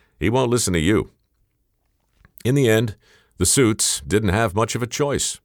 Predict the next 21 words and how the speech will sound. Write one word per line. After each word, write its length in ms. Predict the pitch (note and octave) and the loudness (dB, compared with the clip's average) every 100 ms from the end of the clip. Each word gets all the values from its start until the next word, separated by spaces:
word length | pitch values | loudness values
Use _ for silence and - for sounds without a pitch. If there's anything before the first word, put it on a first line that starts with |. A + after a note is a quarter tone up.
| _ _ _ _ | _ _ _ _
Coca-Cola 600 | C#3+ D3 G2+ - D#3 A#2 | 2 2 0 2 2 4
was 180 | F#2+ F2 | 2 2
already 320 | A2+ G#2+ F2+ | 2 2 -2
committed. 540 | D2+ A2 C#3 D3 - _ _ _ | -2 -6 -4 -6 -10 _ _ _
The 180 | F2+ G2+ | 2 4
air 160 | B2+ B2+ | 4 4
date 480 | D#2+ G#1+ - - - | 0 -2 -4 -16 -4
had 160 | A2+ | -4
been 160 | A2+ B2+ | -2 -2
announced. 480 | B2 C#3+ B2+ - - - - | 0 0 0 -2 -6 -10 -4
The 80 | |
critic 540 | G2+ - G3 C#3+ G#2 - _ _ - | -4 2 4 4 2 -2 _ _ 0
was 160 | G2+ | 2
in 140 | C3+ F#3 | 4 2
the 100 | A#2 | 4
lobby, 540 | A2+ C#3 F2+ C#2 G#2 _ _ _ _ _ | 4 4 2 0 -4 _ _ _ _ _
and 140 | E2 | -6
Sparky 560 | E2 - E3 - - - _ _ | -2 2 2 0 -6 -14 _ _
was 140 | C#2 - | -8 -6
playing 320 | - C3+ D3 | -4 -4 -2
hardball, 640 | - B1+ - - - - | -2 -2 -4 -10 -12 -14